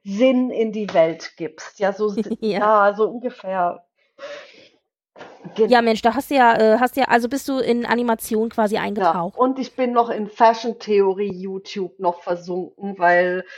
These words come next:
Speaker 1: egal wel-, eigentlich was für ein Design oder Theorie es ist, es ist unheimlich toll, ja, um das eigene Kreative in Gang zu bringen und,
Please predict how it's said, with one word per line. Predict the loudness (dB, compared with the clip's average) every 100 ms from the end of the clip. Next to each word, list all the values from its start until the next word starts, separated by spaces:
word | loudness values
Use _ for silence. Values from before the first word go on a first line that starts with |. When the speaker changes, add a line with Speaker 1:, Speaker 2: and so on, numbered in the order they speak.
| -8
Speaker 1:
egal | -6 4 6 6 6
wel-, | 4 6
eigentlich | 6 4 4
was | 0 -2 -2
für |
ein | -4 -2
Design | -2 2 4 4 4 0
oder | -6 -6 -6
Theorie | -6 -6 -6 -6 -6
es | -6 -6
ist, | -8 -8 -10
es | -10
ist | -10 -10 -4
unheimlich | -2 -2 0 0 0 -4 -8 -12 -16
toll, | 0 4 6 6 4 2 -4
ja, | 2 6 6 4
um | 0 -6
das | -8 -10 -6
eigene | -2 -2 -4 -6 -6 -12 _ _
Kreative | -2 2 2 0 -10 -8 -6 -4 -2 0 2 2 2 2 -2
in | -6 0
Gang | 2 2 0
zu | -6 -12
bringen | -6 -4 -2 -4 -10
und, | -6 0 2 0 -4 -12 -16